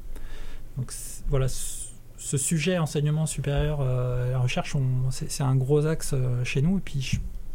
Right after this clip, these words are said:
parlais tout à l'heure de, euh, des expérimentations. C'est aussi un, c'est quelque chose sur lequel on veut accélérer.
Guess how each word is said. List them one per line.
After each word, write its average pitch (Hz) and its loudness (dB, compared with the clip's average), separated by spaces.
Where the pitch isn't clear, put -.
parlais 143 2
tout 143 -2
à 147 2
l'heure 151 2
de, 123 0
euh, 117 0
des 131 4
expérimentations. 151 2
C'est - -2
aussi 135 0
un, 131 2
c'est 139 -6
quelque 135 -4
chose 151 0
sur 156 2
lequel 147 2
on 147 4
veut 135 2
accélérer. 131 0